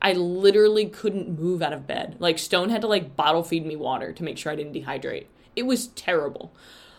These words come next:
Um, but I think back to that time because I remember distinctly the day after Christmas, like, I was able to move around, get out of bed on Christmas, and then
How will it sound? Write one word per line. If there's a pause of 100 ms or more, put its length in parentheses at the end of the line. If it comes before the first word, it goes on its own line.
(140)
Um,
but
I
think
back
to
that
time
because (1300)
I
remember
distinctly (1500)
the
day
after
Christmas,
like,
I
was
able
to
move
around,
get
out
of
bed
on
Christmas,
and
then